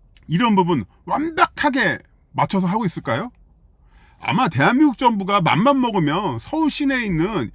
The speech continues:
영어 선생님들만, 원어민 강사들만 제대로 털어도 하루 삼백 명은 체포할걸요? 자, 그러면 만약에 한국 정부가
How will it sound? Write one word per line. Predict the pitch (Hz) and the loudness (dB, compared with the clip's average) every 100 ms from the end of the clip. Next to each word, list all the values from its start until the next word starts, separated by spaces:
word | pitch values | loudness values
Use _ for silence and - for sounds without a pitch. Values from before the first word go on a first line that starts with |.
| - - | -16 -8
영어 | 131 143 254 | -2 2 2
선생님들만, | 220 226 226 214 180 156 131 143 160 101 - - _ - _ - - - - - - | 2 0 0 0 0 0 0 0 0 -4 -10 -20 _ -20 _ -20 -20 -20 -20 -20 -14
원어민 | 117 156 247 247 233 | -2 0 2 0 0
강사들만 | 208 202 190 202 185 | 0 0 -2 0 -2
제대로 | - 151 240 | 0 -2 -2
털어도 | 202 196 185 | -2 -2 -2
하루 | - - 311 | -4 -4 -6
삼백 | - 349 370 | -6 -6 -4
명은 | 330 262 | -2 -2
체포할걸요? | 185 285 - 233 156 131 220 - - - - _ _ - _ - _ | -4 -6 -4 -4 -2 -2 -2 -6 -18 -20 -20 _ _ -20 _ -20 _
자, | - 202 | 2 4
그러면 | 202 247 240 180 | 4 2 4 4
만약에 | 190 202 185 | 4 4 0
한국 | 156 254 262 185 | 0 0 -2 -2
정부가 | 220 170 156 185 117 | -2 0 2 2 0